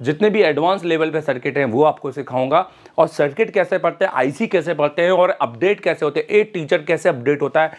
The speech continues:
हम कैसे होते हैं या दूसरे कैसे होते हैं, वो मैं आपको बताऊंगा, ताकि आप टीचरों पर निर्भर ना हो। देखो, हमारे इंस्टीट्यूट कभी भी ऐसा नहीं है कि हम किसी स्टूडेंट को एक इस टीचर पर निर्भर करके छोड़ दें कि भाई साहब यहाँ जाने के बाद में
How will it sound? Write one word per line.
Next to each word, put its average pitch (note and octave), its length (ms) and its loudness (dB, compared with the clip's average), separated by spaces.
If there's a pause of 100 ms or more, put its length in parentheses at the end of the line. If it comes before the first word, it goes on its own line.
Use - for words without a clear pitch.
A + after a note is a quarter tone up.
(220)
हम E3 180 4
कैसे F3 220 2
होते D#3+ 240 0
हैं E3 80 4
या D#3+ 140 2
दूसरे C3 320 -2
कैसे D3+ 240 0
होते C#3 200 0
हैं, E3+ 100 -2 (260)
वो D3 160 4
मैं D#3+ 120 2
आपको D3 200 -4
बताऊंगा, C3 460 0 (240)
ताकि D3 280 4
आप F3 200 2
टीचरों D3+ 340 0
पर E3 160 2
निर्भर A#2 420 2
ना C#3+ 100 -2
हो। G2 220 -4 (300)
देखो, F3 140 2
हमारे G3 400 2
इंस्टीट्यूट F#3 460 -4
कभी D#3+ 240 0
भी E3 140 -2
ऐसा D#3 240 0
नहीं D3+ 180 -2
है D#3+ 140 -4
कि E3 180 -4
हम D#3 300 0
किसी E3 560 0
स्टूडेंट D#3 540 2
को D#3+ 160 2
एक D3+ 280 -2
इस - 180 -8
टीचर C#3+ 280 2
पर D3 100 2
निर्भर B2+ 280 0
करके C#3 240 -2
छोड़ C3 200 0
दें D3 180 2 (320)
कि C#3 60 0
भाई B2+ 220 4
साहब D#3+ 200 0
यहाँ C3+ 260 0
जाने D3 240 -4
के D3+ 100 -6
बाद C3 200 0
में D#3+ 180 -4